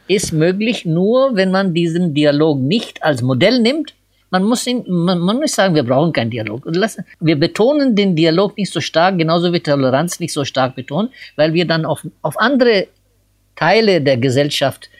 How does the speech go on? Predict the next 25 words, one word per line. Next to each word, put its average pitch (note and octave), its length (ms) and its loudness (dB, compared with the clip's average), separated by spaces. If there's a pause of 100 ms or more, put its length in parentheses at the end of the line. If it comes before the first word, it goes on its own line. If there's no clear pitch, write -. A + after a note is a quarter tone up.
(120)
äh, - 80 -4
oder D3+ 400 0
andere F#3 460 0
Teile F#3 400 2
der C#3+ 380 2 (520)
kulturellen E3 1160 0 (460)
Solidarität D3 920 0
hinweisen C#3 600 0
möchten. C#3+ 420 -4 (200)
Und D3+ 140 -4
die E3+ 80 0
ist - 140 -4
dann C#3 140 -2
Verwandlungsfähigkeit, C#3+ 1200 -2
Metamorphose C3+ 920 -4
und C3 100 -6
so B2 140 -8
weiter, D3 360 -6 (460)
die F#3 140 -4
uns F3 200 -4
erlaubt, D#3+ 420 2 (140)
von D#3+ 200 -4
einer D#3+ 220 -2
festen G3 420 -4
Position D#3 760 -4